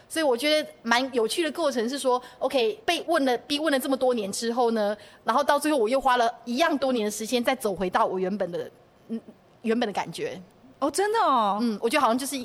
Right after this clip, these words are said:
Speaker 1: 绕，绕一个圆这样。
Speaker 2: 所以你，你被逼着要，就是要什么事情都要在你要执行之前，或者是你要下决定之前，你要想清楚。可是你现在又回到就是偶尔也可以感觉，用感觉吗？你的意思是这样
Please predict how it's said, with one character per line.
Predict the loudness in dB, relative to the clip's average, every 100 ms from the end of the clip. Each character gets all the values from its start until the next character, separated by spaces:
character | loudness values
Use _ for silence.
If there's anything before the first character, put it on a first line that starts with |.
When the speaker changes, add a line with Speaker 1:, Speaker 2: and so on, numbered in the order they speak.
| -2
Speaker 1:
绕， | 0 0 0
绕 | -2
一 | 0
个 | -6
圆 | -8 -10
这 | -4
样。 | 0
Speaker 2:
所 | 2
以 | 2
你， | 2 2 0 0
你 | -2
被 | 2 2 0 -6 -2
逼 | 0 2
着 | 2 0
要， | 2 2 2 2
就 | -2
是 | -2 -2 0
要 | 2 2 0 -4
什 | -6 -6
么 | -4
事 | -2
情 | -2 0
都 |
要 | 0 0
在 | 0 0 -2
你 | -4
要 | -4 -4
执 | -4 -4
行 | -4
之 | -4
前， | -6 -6 -4
或 | -4 -2
者 |
是 | -2
你 | -4
要 | -2
下 | -2 -2
决 | -2
定 | -6 -6 -6
之 | -6 -4
前， | -6 -6
你 | -8
要 | -6 -6 -2
想 | -2 -2 -6
清 | -6 -6 -4
楚。 | -6 -6 -10 -14
可 | -2 0
是 | 2
你 | 2
现 | 2
在 | 0 2
又 | 2 0
回 | -2 -2
到 | 0 -2
就 | -4
是 | -4 -4 -2 0
偶 | 2
尔 | 2
也 | 0
可 | -4 -6
以 |
感 | -6 -8
觉， | -10 -12 -8
用 | -8 -8
感 | -14
觉 | -16 -14 -16 -18 _ -18
吗？ | -14 -14 -10
你 | -8 -4
的 | -6
意 | -4
思 | -4 -6
是 |
这 | -8
样 | -10